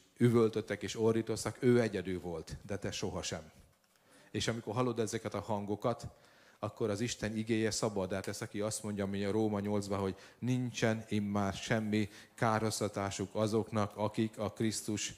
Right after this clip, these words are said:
Jézusban vannak.” Kicsoda ember az, aki téged károsztat? Az Isten fia az, aki üdvözít és megmenekít téged,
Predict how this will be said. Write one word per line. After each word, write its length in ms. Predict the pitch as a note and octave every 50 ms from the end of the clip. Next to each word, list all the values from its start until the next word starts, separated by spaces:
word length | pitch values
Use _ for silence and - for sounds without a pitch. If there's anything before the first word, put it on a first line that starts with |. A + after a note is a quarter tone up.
| - -
Jézusban 800 | - G2+ G#2 G2+ G2 F2+ G2+ F#2+ G2 G2 F#2 G2 F#2+ G2 G2 -
vannak.” 540 | - G2 G2+ F#2+ F2+ F2+ E2+ D#2+ - - -
Kicsoda 440 | - F3 F#3+ F3+ - D#3 C3+ B2+ C3
ember 340 | B2+ B2 A#2+ A#2+ A#2 A2+ G#2+
az, 140 | A2 G#2
aki 200 | G#2+ G2+ - A2
téged 380 | G2 - A#2 A2+ G2+ G#2+ F#2+ -
károsztat? 800 | - G#2 F#2+ F2 E2+ F#2 F2+ - - - E2+ - - - - -
Az 160 | - A2 A2
Isten 360 | D#3+ E3+ - - - B2+ A2+
fia 360 | A2 - B2+ A2+ G#2+ F#2+ F2 E2
az, 320 | D#2 - - - - - - - - - - -
aki 280 | - G2+ - - G2+ A2
üdvözít 420 | A2+ G#2+ G2+ G2+ F#2 G2 F#2 -
és 180 | F#2+ F2 - -
megmenekít 600 | F#2 F2+ E2 E2+ E2+ F2 E2+ E2+ - E2 D#2+ - -
téged, 480 | - E2 E2 D#2 D2+ D2 - - -